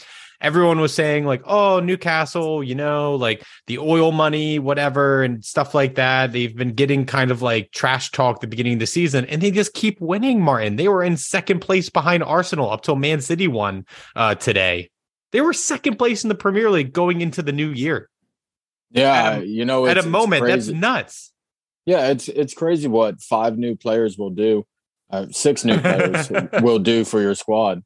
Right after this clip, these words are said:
Speaker 2: and a new manager. Uh, it's, it's crazy what money will do.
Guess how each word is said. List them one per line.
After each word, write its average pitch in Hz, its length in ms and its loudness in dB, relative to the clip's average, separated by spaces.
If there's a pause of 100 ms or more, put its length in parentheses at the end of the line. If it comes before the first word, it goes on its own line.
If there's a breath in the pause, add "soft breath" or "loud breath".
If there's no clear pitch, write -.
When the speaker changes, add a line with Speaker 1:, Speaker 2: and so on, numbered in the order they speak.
(340)
Speaker 2:
and 101 320 -4
a 98 40 -2
new 104 200 -2
manager. 101 600 -6
Uh, 98 320 0
it's, 90 80 0
it's 101 240 2
crazy 107 400 2
what 90 220 2
money 90 220 -4
will 87 160 -4
do. 85 200 -4